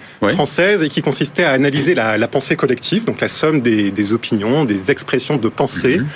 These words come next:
Speaker 2: grâce à des algorithmes. Et donc ça, ça a duré en gros jusqu'en deux mille seize. Et donc le Collective Thinking d'aujourd'hui, qui est vraiment dédié à la santé,
Speaker 1: Ouais.
Speaker 2: c'est vraiment deux mille seize. Voilà.
Speaker 1: Alors, votre société, donc, je le répète, française, euh, est spécialisée en intelligence artificielle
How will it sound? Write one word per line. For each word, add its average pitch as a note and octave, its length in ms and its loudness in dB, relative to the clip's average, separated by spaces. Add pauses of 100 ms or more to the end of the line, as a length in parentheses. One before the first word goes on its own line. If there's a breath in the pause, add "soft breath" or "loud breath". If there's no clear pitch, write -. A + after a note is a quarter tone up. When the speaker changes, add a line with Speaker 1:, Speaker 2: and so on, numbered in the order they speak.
(240 loud breath)
Speaker 2:
grâce - 260 0
à E3 60 2
des D3 160 4
algorithmes. A#2+ 480 0 (320 loud breath)
Et - 40 0
donc G#2+ 140 0
ça, F#3 160 2
ça F3+ 140 -2
a B2+ 40 2
duré A#2+ 220 2
en C3 120 4
gros C3+ 180 2
jusqu'en - 200 -4
deux G#2 180 0
mille B2 120 2
seize. G#2+ 380 -2
Et A#2 80 2
donc A2 200 -2
le A#2 80 2
Collective - 440 -2
Thinking C#3+ 280 2
d'aujourd'hui, B2 400 2
qui C3 120 0
est - 20 -2
vraiment A2 220 0
dédié A#2 240 2
à G2+ 40 2
la F#2+ 120 -2
santé, - 480 0 (360 loud breath)
Speaker 1:
Ouais. F2+ 160 0
Speaker 2:
c'est - 160 0
vraiment A#2+ 300 2
deux A#2 140 0
mille A2+ 140 0
seize. F#2 360 -6 (100)
Voilà. F#2+ 140 -8 (400)
Speaker 1:
Alors, G#2 180 2
votre A#2+ 160 2
société, A2+ 320 2
donc, F2+ 160 2
je - 80 -2
le F2 60 4
répète, F2 240 0
française, F#2+ 440 -2
euh, F2 140 2 (260 loud breath)
est - 60 -2
spécialisée A2+ 640 0
en F#2+ 120 2
intelligence F2+ 460 0
artificielle D#3 680 2